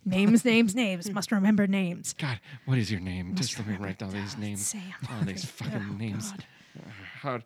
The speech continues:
Speaker 2: how do people talk? They say, "Matt, my friend since <laughs> junior high school."
Speaker 1: <laughs>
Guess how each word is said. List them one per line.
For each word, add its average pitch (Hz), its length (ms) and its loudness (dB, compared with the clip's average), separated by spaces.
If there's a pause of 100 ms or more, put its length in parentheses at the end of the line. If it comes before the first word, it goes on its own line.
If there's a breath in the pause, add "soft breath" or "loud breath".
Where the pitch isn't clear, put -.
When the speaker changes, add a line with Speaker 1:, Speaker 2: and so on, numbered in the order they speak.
(220 loud breath)
Speaker 2:
how 185 140 0
do 170 100 2
people 143 320 -6
talk? - 380 -12
They 120 80 -12
say, 107 200 -8 (380 loud breath)
"Matt, 247 600 4 (140)
my 175 240 2
friend 143 540 2 (140)
since - 760 0 (100)
<laughs> - 80 -20
junior 139 440 6
high 147 220 8
school." 123 580 4
Speaker 1:
<laughs> - 60 -12